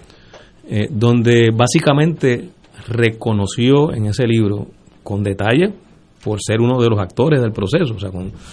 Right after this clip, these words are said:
con, con evidencia, eh, presentada en el mismo de, de eventos específicos. Eh, y básicamente a lo que con-, en lo que concluye Trias Monge en ese libro es que todo ese proceso no alteró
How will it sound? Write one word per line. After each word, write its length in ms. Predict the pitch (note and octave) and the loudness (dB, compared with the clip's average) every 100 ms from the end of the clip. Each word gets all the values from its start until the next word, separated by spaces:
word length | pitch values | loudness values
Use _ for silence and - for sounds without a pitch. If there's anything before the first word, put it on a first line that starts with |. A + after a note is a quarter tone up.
| - - - | -20 -20 -12
con, 480 | - G#2+ G#2 F#2+ A2 | -6 -6 -6 -8 -10
con 160 | - G2+ | -6 -2
evidencia, 680 | G#2 G2 G2+ A#2+ E3 D#3+ D#3+ - - - _ | 0 0 0 2 4 4 2 -6 -20 -20 _
eh, 160 | - G2+ | -12 -4
presentada 640 | G#2+ G#2+ G#2+ F#2 B2+ D#3+ | 0 2 2 4 4 6
en 80 | D3 | 4
el 80 | B2 | 4
mismo 320 | A#2+ E3 F3 | 6 6 4
de, 180 | C3+ A#2+ | 0 -4
de 220 | G#2 G#2 | -4 0
eventos 360 | G2+ A2+ C#3+ D#3+ | 2 2 0 -6
específicos. 720 | E3 G2 E3+ F3+ A#2 F#2+ A2+ - - - - - | -4 -2 0 0 -2 -4 -10 -18 -20 -20 -20 -6
Eh, 120 | G#2 | -4
y 120 | - A#2+ | 0 2
básicamente 600 | B2+ E3 F3 C#3+ D3+ F3+ | 4 6 6 4 4 2
a 80 | D3+ | 2
lo 120 | B2 | 2
que 100 | A2 | 0
con-, 220 | A2+ - | 0 -4
en 80 | A2 | -2
lo 120 | G#2+ | 0
que 100 | G2+ | 0
concluye 720 | G#2 G#2+ G2 A#2 C#3 D3+ C#3 B2+ | 0 -2 0 2 4 6 4 2
Trias 220 | - B2 C3 | 0 2 4
Monge 220 | A#2+ C#3 | 4 4
en 60 | C#3 | 2
ese 120 | C#3+ | 0
libro 300 | B2+ D3+ B2+ | 0 0 0
es 80 | - | 0
que 180 | E3 A#2+ - - - | -4 -4 -12 -20 0
todo 240 | - F3 F3+ | 6 8 8
ese 120 | E3+ | 6
proceso 600 | E3 E3 E3+ D3 B2 B2 | 6 6 6 4 2 -4
no 300 | - A2 C3 | 0 2 4
alteró 680 | D3 C#3 - G#2 A2 C3 F#2 | 2 0 -2 0 2 2 0